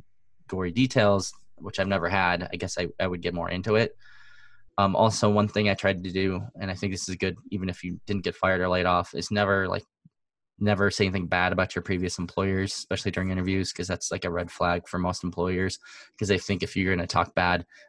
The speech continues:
about your previous employer, you're probably gonna talk bad about them. Um, so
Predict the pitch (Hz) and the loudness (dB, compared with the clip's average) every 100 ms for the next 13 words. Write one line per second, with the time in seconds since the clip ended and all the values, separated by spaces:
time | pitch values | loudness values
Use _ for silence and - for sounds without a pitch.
0 | - 90 - 113 107 - 101 - 101 92 | -4 -4 0 4 4 4 2 4 4 4
1 | 92 98 90 87 - - 87 87 - - | 2 2 2 0 -2 0 0 0 0 2
2 | 104 107 107 _ _ _ _ _ _ _ | 4 6 4 _ _ _ _ _ _ _
3 | _ _ _ 87 87 85 101 92 90 85 | _ _ _ -2 0 0 -2 2 4 4